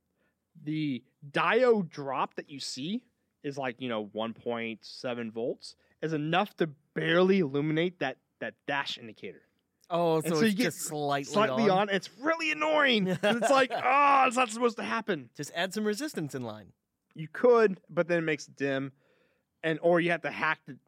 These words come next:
Speaker 1: the instrumentation panel at that point, or modify the harness on the dash side,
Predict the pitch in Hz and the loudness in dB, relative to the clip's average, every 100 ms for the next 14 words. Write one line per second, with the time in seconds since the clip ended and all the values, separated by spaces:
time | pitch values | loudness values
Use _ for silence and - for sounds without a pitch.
0 | - 135 139 117 160 147 131 - 117 101 | -10 -10 -10 -10 -8 -8 -10 -12 -10 -10
1 | 95 98 - 95 92 _ 147 151 156 151 | -10 -12 -12 -16 -16 _ -6 -4 -2 -2
2 | 151 143 156 127 117 190 165 107 - - | -2 -2 -4 -4 -4 -2 -2 -4 -12 -14
3 | - 135 131 113 110 101 135 120 110 101 | -12 -6 -4 -4 -6 -12 -8 -6 -6 -10
4 | - 139 123 - - 87 | -6 -6 -6 -10 -14 -14